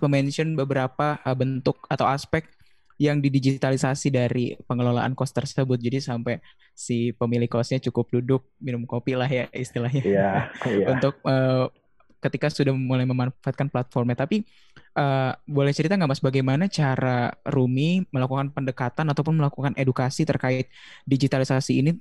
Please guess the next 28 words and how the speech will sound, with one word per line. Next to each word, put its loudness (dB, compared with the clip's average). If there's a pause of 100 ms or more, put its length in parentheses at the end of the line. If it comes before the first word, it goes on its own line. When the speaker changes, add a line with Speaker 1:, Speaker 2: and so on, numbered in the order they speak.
(160)
Speaker 1:
terhadap, 0 (400)
eh, 2
pemilik-pemilik 2
kos -4
tersebut? -4 (1400)
Speaker 2:
Kalau 2
buat 0
kita 4
nggak 4
ada 6
yang, 4 (320)
nggak 0
ada 2
cara 2
lain 0
lagi -6 (160)
selain -6
kita -8
memberikan -6
edukasi -10
ya, -20 (360)
yang 0
terus 0
menerus. -2 (720)
Dan 2
improvisasi 0
juga 2
terhadap 0